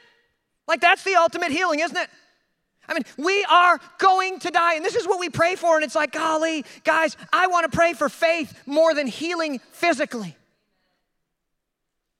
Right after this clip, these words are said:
Then sometimes this is like a subcategory is, is, is, "God blesses food to my body," but we don't mean that. What does that even mean? "God make my, like, our intestines work. Like, we're good." You know what I mean? Like, that, that, I just think we say that because that's what we say.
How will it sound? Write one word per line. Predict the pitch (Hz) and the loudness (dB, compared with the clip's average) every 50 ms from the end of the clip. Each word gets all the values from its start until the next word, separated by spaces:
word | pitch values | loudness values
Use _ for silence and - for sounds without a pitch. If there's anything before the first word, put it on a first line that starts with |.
| _ _ _ _ _ _ _ _ _ _ _ | _ _ _ _ _ _ _ _ _ _ _
Then | 214 262 285 269 | -4 -4 -4 -4
sometimes | - - 294 294 - 269 254 233 | -2 -2 -2 0 0 -2 -2 -2
this | 202 240 | -4 -2
is | 226 | 0
like | 240 233 190 | 0 0 0
a | 190 | -4
subcategory | - - 233 220 202 - 226 214 214 208 196 214 214 208 196 | -4 -2 -2 -2 -2 -2 -4 -2 -2 -2 -2 0 0 0 0
is, | 175 160 - - | -2 -4 -6 -8
is, | 180 175 160 165 156 170 160 143 123 - | -6 -6 -6 -4 -4 -4 -4 -4 -6 -10
is, | 160 165 | -10 -4
"God | 147 165 165 135 | -4 -4 -2 -2
blesses | 180 175 - 180 156 | -4 -4 -4 -6 -10
food | - - 180 | -10 -10 -10
to | 165 160 | -6 -6
my | 156 147 | -6 -4
body," | 135 143 151 160 | -2 -2 -2 -2
but | 160 170 | -4 -8
we | 185 254 | -8 -8
don't | 240 151 | -8 -8
mean | 131 131 | -8 -6
that. | 131 165 151 | -6 -6 -6
What | 170 196 | -6 -6
does | 180 | -4
that | 196 190 | -6 -6
even | 175 160 | -6 -8
mean? | 160 147 | -10 -6
"God | 113 - 151 165 | -6 -6 -4 -4
make | 180 175 | -6 -6
my, | 170 160 151 - - | -8 -10 -10 -8 -6
like, | 170 185 175 | -6 -6 -4
our | 175 180 | -6 -6
intestines | 170 196 196 160 180 175 | -4 -6 -6 -6 -8 -10
work. | 151 165 175 147 - - _ _ _ _ _ | -8 -8 -8 -8 -8 -14 _ _ _ _ _
Like, | - - | -8 -6
we're | 160 | -6
good." | 156 180 165 151 - _ _ _ _ _ _ | -4 -4 -6 -8 -12 _ _ _ _ _ _
You | - 190 | -4 -2
know | 202 | -2
what | 196 | -2
I | 190 | 0
mean? | 196 196 | -2 -2
Like, | 196 196 | -2 0
that, | 190 254 254 | 0 -2 0
that, | 247 247 226 220 202 | 0 -2 0 2 2
I | 254 | 2
just | 262 302 233 | 2 0 -4
think | - 311 269 262 | -4 -6 -6 -6
we | 254 | -6
say | - - - 262 285 | -4 -2 -2 -2 0
that | 269 247 214 214 | 0 -2 -2 -2
because | 208 202 214 185 | -4 -4 -2 0
that's | 220 226 - | 0 0 0
what | 240 233 | 0 -2
we | 220 202 | -2 -4
say. | - - 262 226 208 170 | -6 -6 -8 -8 -8 -8